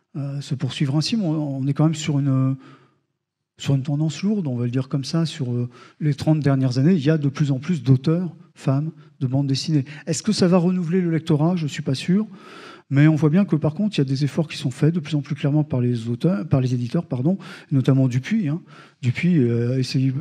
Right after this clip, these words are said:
à plusieurs reprises de faire des collections tournées vraiment vers les filles, de manière assez nette. Et il a des bandes dessinées qui sont d'ailleurs des, assez, qui sont consacrées vraiment à un public féminin,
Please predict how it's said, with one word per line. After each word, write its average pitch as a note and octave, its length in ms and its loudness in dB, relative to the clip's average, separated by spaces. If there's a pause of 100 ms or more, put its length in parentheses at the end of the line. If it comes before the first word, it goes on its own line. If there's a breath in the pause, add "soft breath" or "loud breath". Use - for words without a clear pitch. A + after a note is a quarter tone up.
(100)
à C#3 60 0
plusieurs D#3 280 4
reprises D#3 300 0
de C3+ 60 0
faire C3+ 160 0
des C3 100 0
collections E3+ 400 0
tournées F3+ 340 2
vraiment D#3 300 0
vers D3 180 0
les B2+ 100 0
filles, E3+ 300 -4 (520 soft breath)
de D3 80 0
manière C3 260 2
assez C#3 240 0
nette. C#3+ 320 0 (800 loud breath)
Et C#3 80 4
il C3 60 6
a C#3+ 60 8
des D3 100 6
bandes D3 160 4
dessinées C#3 380 0
qui F3 120 -6
sont C3 160 -2
d'ailleurs A#2+ 200 0
des, A#2 280 -2
assez, - 380 -8 (1200 loud breath)
qui - 140 -4
sont F#3+ 180 0
consacrées D#3 580 2
vraiment D3 580 0
à - 40 4
un - 20 -2
public C#3 360 -2
féminin, D#3 420 -2